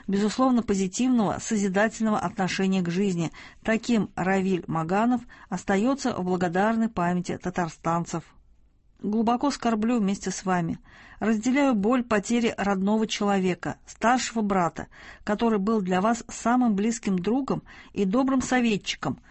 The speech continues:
образцом и в работе, и в жизни. Пусть светлая память о брате, поддержка родных и близких поможет вам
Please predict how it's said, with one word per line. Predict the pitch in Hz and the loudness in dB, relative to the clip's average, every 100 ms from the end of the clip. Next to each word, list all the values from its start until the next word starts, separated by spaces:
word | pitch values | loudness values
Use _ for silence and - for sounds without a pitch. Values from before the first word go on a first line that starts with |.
| - - | -12 -4
образцом | 185 214 208 - 214 180 | 0 2 2 0 -2 0
и | 196 | 0
в | 190 | 2
работе, | 175 165 226 254 196 | 0 0 0 0 -2
и | - 175 | -2 -4
в | |
жизни. | 170 214 247 226 214 - - - - - | -2 0 2 2 0 -4 -18 -20 -20 -2
Пусть | 311 311 | -2 -2
светлая | - 226 247 226 202 | -4 -2 0 0 0
память | 208 196 185 - | 2 2 0 -2
о | 180 | -4
брате, | 180 226 254 - - - - _ | 0 0 0 -2 -8 -12 -20 _
поддержка | 185 190 269 - 208 | -2 0 0 0 2
родных | 196 202 208 | 2 2 -2
и | 185 | -2
близких | 175 240 254 233 202 | -2 -2 -2 -4 -8
поможет | - 214 233 220 165 - | -2 2 4 2 0 -4
вам | 175 233 | 0 0